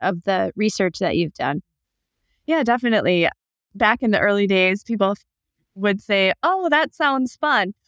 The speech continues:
Speaker 2: Well, yes, we have a lot of fun at BioGirls. That's, that's part of it. But it, it's intentional. Our mission is to increase the self-esteem of girls. And so we want to show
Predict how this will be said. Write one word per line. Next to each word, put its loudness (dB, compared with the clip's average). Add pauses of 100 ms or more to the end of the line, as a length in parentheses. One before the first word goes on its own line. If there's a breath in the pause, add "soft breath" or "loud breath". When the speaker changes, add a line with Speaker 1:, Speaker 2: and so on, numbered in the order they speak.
(100)
Speaker 2:
Well, -4
yes, 0
we -2
have 0
a 2
lot 4
of -6
fun 0
at 0
BioGirls. 0
That's, -2
that's 0
part 0
of 2
it. -2 (320)
But -2
it, 0 (160)
it's -2
intentional. 0 (220)
Our 2 (220)
mission 0
is 0
to -8
increase 0
the -14
self-esteem 0
of -2
girls. 0
And -4
so -2
we 0
want 0
to -10
show 0